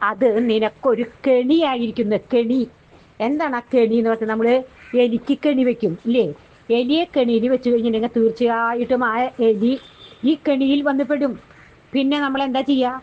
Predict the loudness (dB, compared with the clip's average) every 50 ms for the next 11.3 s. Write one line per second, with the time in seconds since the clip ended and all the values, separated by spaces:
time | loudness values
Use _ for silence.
0 | -8 -6 -4 -2 0 0 0 0 0 0 -2 -4 -6 -2 0 0 2 2 0 0
1 | -2 -2 -2 -4 -4 -4 -6 -6 -6 -6 -6 -4 -4 -4 -2 -2 -2 -2 -2 -4
2 | -6 -10 _ _ _ _ _ _ -6 -6 -4 -2 -4 -4 -2 -2 -4 -2 -2 0
3 | 0 2 2 2 0 -2 -4 -4 -2 -2 0 0 0 -2 -2 -4 -4 -2 -2 -2
4 | -2 -4 -8 _ _ _ -2 0 0 0 0 0 -2 -2 -2 -6 -16 _ _ _
5 | _ _ -20 -20 -20 _ -8 -6 -6 -2 -2 -2 -2 0 0 0 0 0 0 0
6 | 0 2 0 0 -2 -6 -12 -20 _ -20 -14 _ -2 0 0 0 0 -2 -4 -4
7 | -4 -4 -4 -2 0 2 2 4 4 4 2 2 0 0 -2 -2 0 0 0 0
8 | 0 0 0 0 0 0 -2 -2 -2 -2 -2 -2 -4 -6 -12 -20 -20 -20 -20 _
9 | _ -4 -2 -2 0 -2 0 0 0 0 0 -2 -6 -10 -14 _ _ -6 -2 0
10 | 0 0 0 0 -2 -2 -2 -2 -2 0 0 0 0 0 0 0 -2 -2 -2 -2
11 | -2 -2 -2 -4 -6